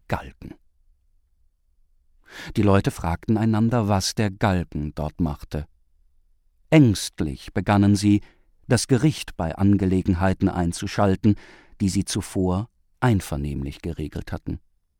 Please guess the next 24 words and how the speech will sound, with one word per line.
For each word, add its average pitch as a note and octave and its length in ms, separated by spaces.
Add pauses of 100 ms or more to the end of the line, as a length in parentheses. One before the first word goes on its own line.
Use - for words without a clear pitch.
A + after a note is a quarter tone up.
(680)
Sie A#2+ 160
gingen C3+ 280
zum B2 200
Notar, A2 640
um F2+ 180
Dokumente G#2 680
registrieren G#2 600
zu - 140
lassen, A2 340 (460)
deren A2 240
Inhalt A#2 520
zuvor B2 480
mündlich B2 720
vereinbart D2+ 640
worden D2 340
war. C2+ 240 (880)
Und A#2+ 180
sie D3+ 120
begannen, C3 580 (180)
aus F#2+ 220
Furcht - 480
vor C3+ 220
dem B2 240
Gesetz, - 640